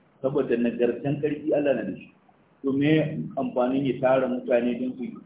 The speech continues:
don su yi mishi wani aiki, ya tara wani abu ya ƙarfi nan gaba? Kai ne yanzu kake neman kila ka samu gidan gona, ka samu kamfani, ka samu kaza, ka ɗauki ma'aikata saboda kasance ka yi ƙarfi. A wato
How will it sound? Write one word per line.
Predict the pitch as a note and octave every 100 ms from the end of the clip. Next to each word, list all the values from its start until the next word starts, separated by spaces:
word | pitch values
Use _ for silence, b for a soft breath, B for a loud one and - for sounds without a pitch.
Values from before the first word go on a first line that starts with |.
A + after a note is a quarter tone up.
| -
don | B2
su | B2+
yi |
mishi | A#2 A#2+ A#2
wani | A#2
aiki, | A#2 A#2+ A2+ G2
ya |
tara | A2+ A#2 G#2+
wani | A2
abu | G#2 F#2+
ya | F#2
ƙarfi | A2+ A2 A#2
nan | A2+ G2+
gaba? | F2+ F2+ - - _ _ _ _ _
Kai | D3
ne | F3
yanzu | D3 D3
kake | D3+ D3+ C#3+
neman | C#3+ D3 D3 D3 - -
kila | D#3 D#3 C#3 C#3 - - _
ka | A#2
samu | G#2+ B2
gidan | C3 C#3 C#3
gona, | C#3+ C#3 C#3 C#3+ - -
ka | - A#2+
samu | A2 B2+
kamfani, | D3 D3+ D3 B2 C3+ - - -
ka | A2+ A2
samu | A2 B2+
kaza, | C#3 B2 C3 C3+ - -
ka | A2+
ɗauki | G#2+ -
ma'aikata | B2+ C#3 A#2+ A2 B2 B2+ - -
saboda | C#3 B2+ A2
kasance | A#2+ B2 A#2 G2 G#2
ka | A2+
yi | G#2+
ƙarfi. | G#2+ A2 A2 G#2+ - - _ _ _ _ _ _ _ _ _ _
A | G2+
wato | G#2 G#2+